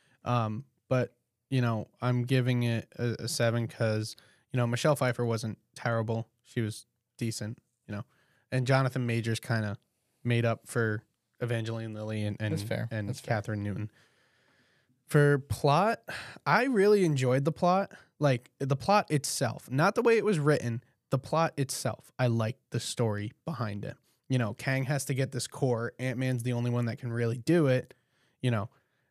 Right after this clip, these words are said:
Speaker 1: and, you know, shit like that. I thought it was very good.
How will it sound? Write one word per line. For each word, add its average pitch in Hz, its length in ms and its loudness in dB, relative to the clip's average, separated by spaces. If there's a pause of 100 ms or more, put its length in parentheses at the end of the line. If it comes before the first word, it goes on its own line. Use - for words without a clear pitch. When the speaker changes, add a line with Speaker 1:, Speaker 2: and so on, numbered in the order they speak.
(120)
Speaker 1:
and, 117 560 0 (720)
you 135 120 0
know, 113 220 -4 (600)
shit - 300 0
like 175 180 2
that. 143 200 4
I 120 100 2
thought 160 180 2
it 160 60 4
was 151 140 2
very 151 260 2
good. 139 380 0